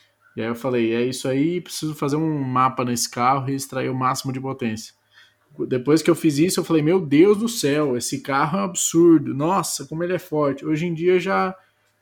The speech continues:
ele, ele já não me surpreende mais, sabe? Eu acho que é um pouco ligado também à adrenalina que ele liberava antes, e aí vai,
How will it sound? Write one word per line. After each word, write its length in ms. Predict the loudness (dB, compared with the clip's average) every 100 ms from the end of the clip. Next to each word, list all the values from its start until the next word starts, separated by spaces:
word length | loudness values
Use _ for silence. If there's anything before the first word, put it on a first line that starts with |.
| _
ele, 280 | 4 4 4
ele 400 | 2 0 0 -4
já 140 | -2 0
não 100 | 2
me 100 | 2
surpreende 720 | 2 2 6 6 6 2 2
mais, 320 | 0 0 -2
sabe? 280 | -2 -2 0
Eu 80 | -2
acho 160 | -2
que 60 | -2
é 40 |
um 80 | -2
pouco 260 | -2 0 0
ligado 420 | 2 2 0 -2
também 240 | -2 -2
à 40 | -2
adrenalina 520 | -2 -4 0 0 0
que 100 | -2
ele 120 | -2
liberava 500 | -2 -2 -2 -4 -4
antes, 440 | -4 -2 -4 -4
e 100 | -2
aí 160 | 0 0
vai, 320 | 0 -2 -4